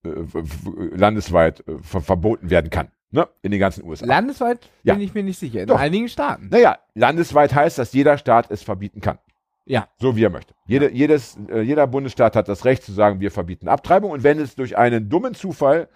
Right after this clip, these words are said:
Speaker 1: bei den, wie viel, einundfünfzig Bundesstaaten, äh, am Ende, wenn alle sagen würden, wir verbieten das, dann musst du für deine Abtreibung nach Mexiko fahren.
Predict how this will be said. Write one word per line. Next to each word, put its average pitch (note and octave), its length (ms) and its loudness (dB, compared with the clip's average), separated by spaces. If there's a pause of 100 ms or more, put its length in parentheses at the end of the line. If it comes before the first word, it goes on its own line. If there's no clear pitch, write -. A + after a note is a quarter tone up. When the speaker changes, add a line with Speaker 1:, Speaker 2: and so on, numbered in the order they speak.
(220)
Speaker 1:
bei A#2+ 160 4
den, B2 220 -2
wie F3+ 80 -6
viel, F3 100 -6
einundfünfzig D#3+ 580 -4
Bundesstaaten, D#3 680 -2 (560)
äh, C3 180 4
am C3 220 2
Ende, C#3 460 0
wenn B2+ 140 0
alle F#3+ 240 2
sagen D#3 280 2
würden, D3 240 0
wir C3+ 120 0
verbieten C#3+ 360 -2
das, B2 300 0 (260)
dann B2+ 160 -4
musst D#3+ 240 -4
du E3+ 60 -4
für D3 120 -4
deine C3+ 200 2
Abtreibung C3 400 2
nach A#2 100 -2
Mexiko F2 360 -8
fahren. - 200 -20